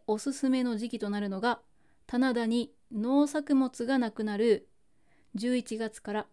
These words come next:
四月の乾季の時期だそうです。ハニ族の棚田は一年中水が張ってあり、稲刈りが終わって秋の作業が終わる頃が最も美しく輝く季節と言われています。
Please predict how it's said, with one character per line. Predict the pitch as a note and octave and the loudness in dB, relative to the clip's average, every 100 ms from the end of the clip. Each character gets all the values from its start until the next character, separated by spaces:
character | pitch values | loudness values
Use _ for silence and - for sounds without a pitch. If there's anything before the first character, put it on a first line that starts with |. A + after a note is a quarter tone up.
| _ | _
四 | - - C4+ | -20 -8 -2
月 | C#4 B3+ - | 0 -2 -2
の | B3 - - | -2 -4 -10
乾 | - D#4 D4 | 2 6 6
季 | C#4+ A#3 | 6 2
の | C4+ G#3+ | 2 0
時 | G#3 | -2
期 | G#3 | -2
だ | F#3+ | -4
そ | F#3+ F#3 | -4 -6
う | |
で | F3 | -6
す。 | - - _ _ _ _ _ _ _ _ _ _ _ _ _ _ | -10 -18 _ _ _ _ _ _ _ _ _ _ _ _ _ _
ハ | - C4+ | 0 2
ニ | F#4 | 2
族 | F4+ D4+ | 2 2
の | A3 | 0
棚 | G#3 G3+ | -2 -2
田 | G3 | 0
は | G3+ G#3 - _ _ _ | 2 2 0 _ _ _
一 | G#3+ - E4+ | -10 -2 0
年 | F4 E4+ D4+ | 4 6 6
中 | D4+ C#4+ | 4 2
水 | A3+ B3 A#3+ | 2 2 2
が | A#3 A3 | 0 0
張 | A3 | -2
っ | |
て | G#3+ G#3+ | -2 0
あ | G#3+ | 2
り、 | G3+ G3+ - _ _ _ _ _ _ - | 2 0 -2 _ _ _ _ _ _ 4
稲 | C#4+ E4+ | 4 4
刈 | E4+ F4 D4+ | 2 4 4
り | |
が | C#4 D#4+ D4+ - | 4 4 4 0
終 | A3 G#3+ | -2 -2
わ | - | -6
っ | _ | _
て | A#3+ A3+ - _ _ _ - | 0 0 -2 _ _ _ -4
秋 | - - | 0 6
の | C4 G#3 | 6 4
作 | A#3+ | 0
業 | A3 G#3+ F#3+ | 2 4 4
が | G#3+ A#3 - | 4 2 2
終 | G#3 | 0
わ | A3 | 2
る | A#3 A3 | 2 2
頃 | A#3+ A3+ G3+ | 2 2 2
が | A#3 A#3 A3+ G#3+ G#3 _ - | 2 2 -2 -6 -6 _ -2
最 | D#4+ | 2
も | D#4+ C#4+ A3 | 4 4 0
美 | G#3 C#4 C#4 D4+ | -6 -6 -4 -4
し | C#4+ D4 C#4+ | -4 -4 -4
く | - C#4 | -2 -4
輝 | C#4 G3+ G#3 G#3 G3+ | -2 -4 -2 -4 -4
く | G3 | -6
季 | G3+ G3 | -4 -4
節 | F#3 - | -6 -2
と | C#4+ | 0
言 | A3 | 2
わ | F3+ | 0
れ | F3 | -4
て | F3+ | -6
い | F3 | -6
ま | F#3 | -8
す。 | - | -12